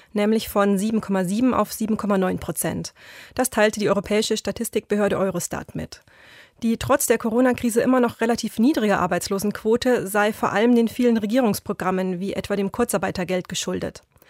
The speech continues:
Deutlich ausgeprägter ist allerdings die Jugendarbeitslosigkeit in der Eurozone. Sie betrug im Juli siebzehn Komma drei Prozent und damit null Komma ein Prozentpunkte mehr als im Juni. In Potsdam beginnen heute die Tarifverhandlungen des öffentlichen Dienstes.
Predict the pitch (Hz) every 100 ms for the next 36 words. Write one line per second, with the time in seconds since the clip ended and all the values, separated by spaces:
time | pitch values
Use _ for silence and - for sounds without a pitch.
0 | - - - - 247 240 - 233 254 -
1 | - 269 277 - - - 233 233 240 -
2 | 226 262 269 202 - 180 196 - 170 180
3 | - 185 185 190 190 175 - 185 185 175
4 | 151 _ _ _ _ 180 208 220 262 -
5 | 233 240 226 240 247 247 - 240 - 220
6 | 220 226 233 240 - 180 190 175 - -
7 | - - - - 180 175 - 196 202 214
8 | 214 214 196 202 - - 214 214 214 208
9 | 190 190 208 185 190 - 220 214 196 185
10 | - 175 _ _ _ _ _ _ _ _
11 | _ _ _ _ _ 262 262 277 285 277
12 | 262 220 254 247 233 240 220 220 208 247
13 | 240 202 233 233 220 214 - 196 220 202
14 | 202 208 185 - 196 -